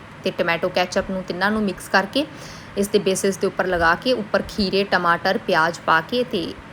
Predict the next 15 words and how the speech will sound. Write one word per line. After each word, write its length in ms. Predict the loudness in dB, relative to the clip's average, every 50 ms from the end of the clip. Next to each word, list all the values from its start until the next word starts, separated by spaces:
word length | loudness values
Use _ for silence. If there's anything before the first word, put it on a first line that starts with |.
| -8 -6
ਟਿੱਕੀ 320 | -6 -6 -4 -2 -2 -2 0
ਨੂੰ 260 | 0 -2 -2 2 4
ਹਾਫ 240 | 6 6 6 6 2
ਹਾਫ 180 | 2 2 4
ਕੱਟ 240 | 4 4 4 4 0
ਕੇ 120 | -6 -8 -8
ਥੋੜ੍ਹਾ 340 | -6 -4 0 2 2 2
ਜਿਹਾ 120 | 2 2 0
ਉਸਨੂੰ 300 | 0 -2 -4 -6 -6 -6
ਸੇਕ 220 | -4 -4 -4 -6 -6 -8 -6
ਕੇ 140 | -4 -4 -4 -6 -10 -16 -16 -16 -16 -16 -14 -4 0
ਐਡ 180 | 2 2 2
ਕਰ 180 | 4 4 4 4
ਦਿਆਂਗੇ। 360 | 4 2 2 2 2 0 0 -2 -6 -10 -14 -14 -12 -12 -8
ਤੇ 60 | -6